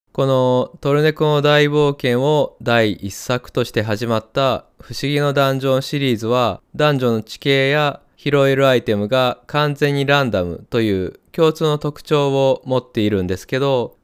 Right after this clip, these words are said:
こういうスタイルのゲームはローグライクと呼ばれています。ローグというのは、初期のパソコン用に開発されたシンプルなゲームで、最初のバージョンができたのは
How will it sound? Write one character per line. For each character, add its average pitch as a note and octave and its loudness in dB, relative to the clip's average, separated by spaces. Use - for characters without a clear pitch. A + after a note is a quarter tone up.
こ F3+ 2
う F3 2
い E3+ -2
う E3 -4
ス - -16
タ E3+ 4
イ D3 4
ル A2+ 2
の F#2+ 0
ゲ F#2+ 2
ー - -4
ム F#2+ -2
は G2 0
ロ D3+ 4
ー E3+ 0
グ E3 0
ラ E3 6
イ B2 0
ク - -20
と - -2
呼 A2 0
ば G2+ 4
れ G2 2
て C3 -4
い B2+ -2
ま G2 -4
す。 - -16
ロ F3 2
ー - 2
グ G#2+ -2
と A#2 -2
い A2 2
う G2 2
の F2+ -2
は、 F2+ -6
初 F#3 -6
期 - -4
の C3+ 0
パ A2+ -2
ソ C3+ -6
コ D3 0
ン C#3+ 0
用 C#3 0
に C3 -4
開 B2 0
発 B2 -6
さ C3 -2
れ A#2+ 0
た A#2 -2
シ - -6
ン D#3+ -4
プ B2 -6
ル G2 0
な F2+ -2
ゲ F#2+ 2
ー F#2 -2
ム F#2 -4
で、 F#2 -4
最 E3 -4
初 F3 -4
の E3 0
バ D#3+ 4
ー - 2
ジ E3 -4
ョ D#3+ -2
ン - -4
が D3+ 0
で D3+ -2
き - -14
た B2+ -2
の A2+ -2
は A#2 -2